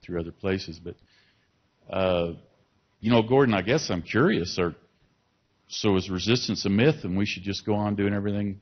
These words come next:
the way we are and it's a myth that's made up? And I,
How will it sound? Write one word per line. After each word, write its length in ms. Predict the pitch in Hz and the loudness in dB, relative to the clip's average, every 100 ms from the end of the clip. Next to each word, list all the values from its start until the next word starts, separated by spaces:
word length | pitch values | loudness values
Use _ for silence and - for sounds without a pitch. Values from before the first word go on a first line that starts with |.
| _ | _
the 80 | - | -2
way 140 | 101 101 | 0 2
we 140 | 98 | 2
are 280 | 101 117 120 | 0 -2 -6
and 140 | 87 85 _ _ _ | -10 -14 _ _ _
it's 220 | 101 95 | -8 -6
a 60 | 92 | -4
myth 220 | 98 110 - | 2 0 0
that's 200 | 90 - | -10 -2
made 200 | 104 104 | 0 2
up? 280 | 113 120 87 | 0 -4 -10
And 340 | 90 87 87 - - - - - - - - - - | -8 -8 -10 -14 -16 -16 -18 -18 -16 -12 -8 -6 -6
I, 300 | - 92 | -2 0